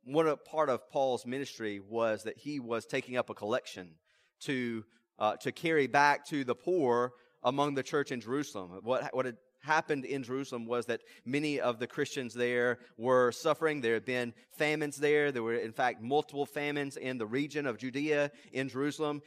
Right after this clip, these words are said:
There was also the, lots of times what we'll see here in Macedonia was also happening in places like Jerusalem, where when you came to Christ, uh, that meant persecution. The persecution took the form of being cut off from the economic life of the local community.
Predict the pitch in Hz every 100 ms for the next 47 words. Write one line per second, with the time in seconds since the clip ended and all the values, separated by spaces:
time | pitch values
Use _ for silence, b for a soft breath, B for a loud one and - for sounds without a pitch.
0 | B 120 113 135 143 - 135 120 123 113
1 | B 110 135 156 156 147 143 131 127 127
2 | 117 151 139 131 - 147 151 156 123 120
3 | 139 139 127 135 147 147 151 B 113 113
4 | 131 143 139 123 131 139 143 139 113 110
5 | 135 135 135 120 110 135 139 156 151 143
6 | B 123 131 131 123 113 127 120 160 -
7 | 170 151 - 147 139 190 - - - B
8 | - 117 127 160 156 156 156 - - b
9 | - 165 147 - 165 - 202 208 b b
10 | 127 - 170 156 180 185 165 - 160 135
11 | - 165 180 180 147 185 180 B B 165
12 | 139 - 170 156 156 190 - 139 135 151
13 | 151 156 156 160 123 131 147 180 135 127
14 | 139 143 131 131 139 170 196 202